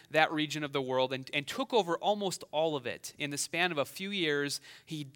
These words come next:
what, he was just barely th-, a, a couple years over thirty when he died,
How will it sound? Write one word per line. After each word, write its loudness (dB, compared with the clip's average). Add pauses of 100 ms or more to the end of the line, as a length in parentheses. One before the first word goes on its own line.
what, 2
he -8
was -2
just -6
barely 4
th-, -10
a, 0
a -4
couple 0
years 2
over 0
thirty -2
when -4
he -10
died, 0